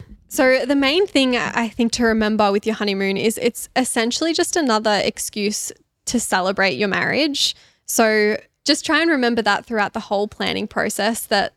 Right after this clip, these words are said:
this is another celebration of your marriage. Try not to put too much stress on it, because I think if you're going to, if you're stressing out and trying to make everything perfect throughout the planning process for your honeymoon,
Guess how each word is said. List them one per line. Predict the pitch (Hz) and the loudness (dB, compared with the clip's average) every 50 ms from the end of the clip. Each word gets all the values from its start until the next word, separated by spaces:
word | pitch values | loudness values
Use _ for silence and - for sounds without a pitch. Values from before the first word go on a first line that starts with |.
| _ _ | _ _
this | - 214 233 240 240 - | -8 -2 -2 -2 0 0
is | 285 285 277 - - - _ - | 0 0 -2 -4 -10 -10 _ 0
another | 240 240 233 226 196 196 190 202 | 0 2 2 2 0 -2 -2 -4
celebration | 220 - 220 196 196 202 208 190 - 208 208 - 220 196 | -4 -2 -2 -2 0 0 -2 -2 -2 -2 -2 -2 -2 -2
of | 208 208 | -2 0
your | 214 208 | 0 0
marriage. | 196 190 202 202 214 226 247 226 226 - - - | 0 0 2 2 2 2 2 2 -2 -4 -6 -6
Try | - - - 285 294 330 | -8 -6 -4 0 0 2
not | 339 277 240 - - | 4 4 2 2 0
to | - 254 | -4 -4
put | - - 247 - - | 0 0 0 0 0
too | - - - 208 | -2 -4 -2 -2
much | 208 196 - - - - | -2 -2 -4 -4 -6 -4
stress | - - 190 214 - - | -2 0 0 0 -2 -4
on | - - 214 220 | -4 -2 0 2
it, | 240 262 262 - - - - - _ _ _ - | 2 2 0 -2 -8 -18 -20 -20 _ _ _ -2
because | 262 - 269 240 | 0 2 2 4
I | 254 247 254 | 2 2 0
think | - 254 254 247 247 | 2 0 0 0 0
if | - - 262 240 226 | 0 0 -2 0 2
you're | 240 233 240 240 | 2 2 4 4
going | 240 262 269 277 294 | 2 2 2 2 0
to, | 285 - - 311 277 277 269 262 262 254 226 - - - | 0 2 2 4 4 4 4 2 2 2 0 0 -2 -2
if | 233 226 - | -2 0 2
you're | 269 330 | 0 0
stressing | - - - - 240 233 240 - - 254 233 220 | 0 -2 -2 0 0 0 0 0 -2 -2 0 0
out | 208 208 208 202 - - | 2 2 0 0 0 -2
and | 214 220 | -2 -4
trying | 214 - - 214 208 | -4 -2 -2 -2 0
to | 202 202 202 214 - - - - _ _ - | 0 0 -2 -4 -6 -10 -16 -20 _ _ -2
make | 214 214 220 - - - | 0 0 0 0 0 0
everything | 220 214 214 220 226 220 233 226 220 | 0 2 2 0 0 0 0 -2 0
perfect | - - 233 190 214 - - 180 - - | 0 2 2 2 2 2 0 -2 -2 -2
throughout | - 233 220 202 190 | -2 0 0 0 0
the | - - | -2 -4
planning | - - 220 214 214 220 220 | -2 0 0 0 0 -2 -4
process | - - 214 196 208 - 220 202 208 - - | -4 -2 -2 -2 -2 -2 -4 -6 -6 -6 -6
for | - - | -4 -2
your | 220 208 208 | -2 -2 -2
honeymoon, | - 214 202 202 196 202 214 226 262 285 285 | -2 -2 -2 0 0 0 2 2 2 2 0